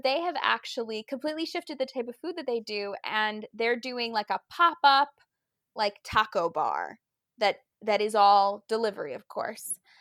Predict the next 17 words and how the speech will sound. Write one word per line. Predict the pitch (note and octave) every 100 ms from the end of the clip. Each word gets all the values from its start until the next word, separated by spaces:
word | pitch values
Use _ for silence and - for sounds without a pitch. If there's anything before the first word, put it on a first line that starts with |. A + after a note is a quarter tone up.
| _ _ _ -
And | A#3 A#3+ A3+
that | A#3+ C4 C#4
is | C4 A#3+
a | A#3+
change | - B3+ C4
they | A#3
made | A3+ G#3 A3
so | A3+
that | G#3+ G#3+
they | G#3
could | G3+ A#3 G#3 G3+
be | G#3+
flexible | - A#3 A#3+ - A3 G3+
with | F#3+
the | -
current | - G3+ -
market. | A#3+ C#4 C#4 G#3+ G3